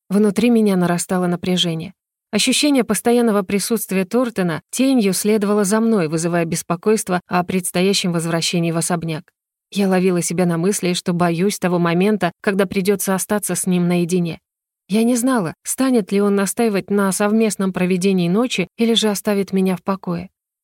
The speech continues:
Дорога к порталу показалась бесконечной. Мое сердце бешено колотилось, отдаваясь глухими ударами в груди. Прислушиваясь к его стуку, я вежливо простилась с хозяевами и прошла через сияние.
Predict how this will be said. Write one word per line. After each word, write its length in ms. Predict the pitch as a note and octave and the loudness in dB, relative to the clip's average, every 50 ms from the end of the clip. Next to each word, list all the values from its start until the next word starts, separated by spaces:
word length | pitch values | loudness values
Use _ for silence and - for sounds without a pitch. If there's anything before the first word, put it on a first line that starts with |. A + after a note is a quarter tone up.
| _ _ _ _ _ _ _ | _ _ _ _ _ _ _
Дорога 400 | - F3 G#3 G3+ F#3+ F3+ F3 F3 | 0 2 2 2 2 2 2 0
к 80 | - - | 0 0
порталу 420 | F3+ F3+ F3+ - A#3+ B3+ A#3+ A#3 - | -2 -2 0 0 0 0 2 0 0
показалась 680 | - E3+ - F3 E3 E3 E3+ E3 F3 E3+ - - - | -2 -2 -2 -2 -2 0 0 0 0 -2 -4 -4 -4
бесконечной. 800 | F#3+ G3+ F#3+ - - F#3 F3+ F3 E3+ D#3 - - - D#3+ F3+ - _ _ _ _ _ _ - | -4 -4 -4 -2 0 0 0 0 0 -2 -4 -6 -8 -10 -14 -16 _ _ _ _ _ _ -2
Мое 160 | G#3+ G#3+ G#3+ | 0 0 2
сердце 340 | - C4+ B3 A#3 - A#3 G#3+ | 2 0 -2 0 0 -2 0
бешено 400 | G3 A#3+ A3+ - - G#3+ G#3 G3 | 2 0 0 0 0 -2 -2 0
колотилось, 640 | - G#3 G#3+ G#3+ G#3 - - B3+ B3 G#3 F3 - - | 0 0 0 0 0 -2 -2 0 0 0 0 -2 -2
отдаваясь 520 | - F#3+ F3 E3+ F#3+ F#3 G3 F#3+ F#3 F#3+ | -4 -2 -2 0 0 0 0 0 0 -2
глухими 440 | F3+ F#3 F#3 F#3+ F#3 - F#3+ F#3 F3+ | -2 -2 -2 -2 -2 -2 0 0 0
ударами 420 | F3 F3 E3+ G3 G3 G3 F#3 F3+ | 2 2 2 0 0 2 0 0
в 100 | F3 E3+ | 0 -2
груди. 420 | E3+ F3+ F#3+ F#3+ F3 E3+ E3 D#3+ - _ _ _ _ _ _ _ - | -2 -2 0 0 0 -2 -4 -6 -8 _ _ _ _ _ _ _ -2
Прислушиваясь 640 | B3+ C4+ - - D4+ D4 - - A3 A3+ G#3+ G#3 - | -2 0 0 0 0 2 2 2 2 2 0 0 0
к 80 | - | 0
его 220 | G#3 G#3+ A3 A3+ G#3+ | 2 2 2 2 0
стуку, 360 | - - - C#4 - - G#3+ | -2 -2 -4 -2 0 0 0
я 160 | F#3+ G3+ G#3 | 2 2 2
вежливо 400 | G#3 A#3 A#3 G3+ G#3 G#3+ G3+ G3+ | 2 2 2 0 0 -2 -2 -2
простилась 560 | - G3 G#3 G3 - - A3 G3+ F#3 F#3 F3+ | 0 0 -2 -2 -2 -2 0 0 0 0 -2
с 40 | - | -2
хозяевами 680 | - G3 F#3+ F#3 A3 B3 C4 A#3+ F#3+ F3 E3+ E3+ E3+ - _ | -2 -2 0 2 2 2 2 2 2 0 0 0 -2 -4 _
и 120 | - G#3+ G3 | -2 -2 0
прошла 460 | - G3+ G3 F3+ - - G3+ G3+ G3 | 0 0 0 0 0 0 0 -2 -2
через 380 | F#3 - G3+ F#3 F#3+ F3 - | 0 0 0 0 0 0 -2
сияние. 500 | - - G3 F3 F3+ D#3+ D#3+ D#3+ - - | -2 0 0 0 0 0 -2 -4 -8 -10